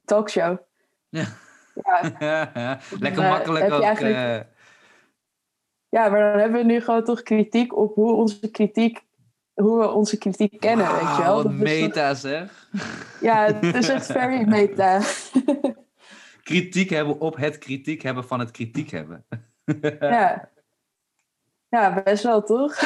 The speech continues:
Speaker 2: Ja. Ja, ik hou
Speaker 1: Hey,
Speaker 2: van
Speaker 1: maar
Speaker 2: meta.
Speaker 1: Marcuse was, eh, Marcuse was niet voor niets, eh, eh, onderdeel van de kritische theorie, eh, om, eh, nog meer filosofische, nietszeggende termen erin te gooien.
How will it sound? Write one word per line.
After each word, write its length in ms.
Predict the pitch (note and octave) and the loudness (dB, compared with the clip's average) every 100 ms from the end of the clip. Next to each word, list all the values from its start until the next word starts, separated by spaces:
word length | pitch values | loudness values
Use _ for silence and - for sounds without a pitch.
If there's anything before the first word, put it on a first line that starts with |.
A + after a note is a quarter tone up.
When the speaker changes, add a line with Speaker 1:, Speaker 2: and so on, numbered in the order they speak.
| - - - | -4 -12 -8
Speaker 2:
Ja. 400 | D4 D4 F#2+ - - - - _ - | -2 0 0 -4 -18 -20 -20 _ -8
Ja, 100 | G2 | -6
ik 120 | A2+ | -2
hou 160 | A2+ | 0
Speaker 1:
Hey, 100 | F3 | 2
Speaker 2:
van 60 | G3+ | 2
Speaker 1:
maar 80 | G3+ | 2
Speaker 2:
meta. 120 | G#3 G#3 B3 | 2 0 0
Speaker 1:
Marcuse 260 | B3+ B3 | 0 0
was, 280 | A3+ A3+ A#3 - - - | -2 0 -2 -8 -12 -8
eh, 180 | G#3 G3 | 0 4
Marcuse 560 | G3+ G#3+ - A3 A3 A3+ | 4 2 0 0 2 2
was 160 | A3 | 2
niet 200 | A3+ A3+ | 2 2
voor 120 | - G#3+ | 2 4
niets, 320 | A3+ A3+ - | 4 2 2
eh, 500 | G3+ F#3+ F#3+ F#3 F#3 A#3 - | 4 4 4 2 0 -4 -12
eh, 420 | - F#3 F#3 F3+ - | -2 0 2 2 2
onderdeel 420 | G3+ F#3+ F#3 F#3 | 4 4 4 2
van 140 | F3+ F#3+ | 2 -2
de 60 | F#3 | 0
kritische 500 | G3+ F#3+ F#3+ F#3+ - | -2 -2 -4 -6 -4
theorie, 720 | F#3 F#3 F#3 F#3 F#3 F3+ - | 0 4 4 4 4 2 0
eh, 380 | F3 F3+ F3 - | -2 0 -2 0
om, 300 | F#3 F3+ F3 | 0 0 -2
eh, 200 | F3+ F3 | -2 -4
nog 280 | F3+ F3+ | -6 -2
meer 280 | G3 F#3+ F#3 | 2 2 2
filosofische, 1040 | - F#3+ F#3+ F#3 F#3+ F#3 - G3 F#3 F3+ - _ _ _ _ _ - | 0 0 0 2 0 0 0 2 2 0 -4 _ _ _ _ _ -2
nietszeggende 680 | G3 G3 - G3 G3 F#3+ - | 0 2 0 -2 0 0 2
termen 380 | G3 F#3 F#3 | 0 2 2
erin 220 | F#3 - F#3 | 2 0 -4
te 100 | F#3 | -6
gooien. 460 | - F#3 E3+ D#3+ | -2 0 0 -6